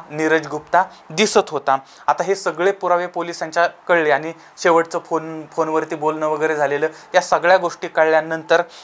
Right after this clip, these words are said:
मग पोलिसांकडे एक सबळ पुरावा सापडला की ह्या, ह्या, हिचा काहीतरी याच्यामध्ये हात असणार आहे. त्यानंतर मग पोलिसांनी परत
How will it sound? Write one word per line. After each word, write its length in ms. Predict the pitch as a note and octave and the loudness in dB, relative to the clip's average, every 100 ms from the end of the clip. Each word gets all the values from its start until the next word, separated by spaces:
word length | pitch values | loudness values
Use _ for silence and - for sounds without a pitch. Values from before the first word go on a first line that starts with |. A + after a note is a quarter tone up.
| - | -10
मग 80 | D#3 | -6
पोलिसांकडे 640 | D#3+ E3 E3 E3 D#3+ E3 | -2 -2 0 -4 -2 -2
एक 160 | E3 E3 | -2 -6
सबळ 300 | - D3 E3 | -4 0 0
पुरावा 400 | E3 F#3 F#3 F3 | 2 2 4 4
सापडला 460 | F3 C#3+ C#3 B2+ C3 - - - - | 0 -2 -4 -4 -6 -6 -20 -18 -8
की 180 | F#3 F#3+ - - C#3 | -8 -8 -18 -10 0
ह्या, 140 | C#3+ | 2
ह्या, 300 | C#3 D#3 E3+ | 4 4 4
हिचा 520 | F3 - - C#3+ F3+ | 2 -4 -18 -4 -2
काहीतरी 400 | E3+ E3 D#3+ D#3+ | 0 0 -2 -2
याच्यामध्ये 440 | D#3+ D#3 D#3 D#3+ D#3 | -2 0 -2 -2 -2
हात 180 | E3+ F#3 | -2 0
असणार 360 | E3 D#3+ D#3+ C#3+ | -2 0 0 2
आहे. 200 | C3 D3+ - - - | 0 -4 -10 -20 0
त्यानंतर 460 | F#3+ F#3+ E3 D#3 D#3 | 2 2 0 -6 -6
मग 140 | D#3+ | -8
पोलिसांनी 580 | D#3+ D3+ D3+ D3+ C#3+ D3+ | -10 -8 -8 -8 -8 -10
परत 260 | D3+ E3+ | -4 -2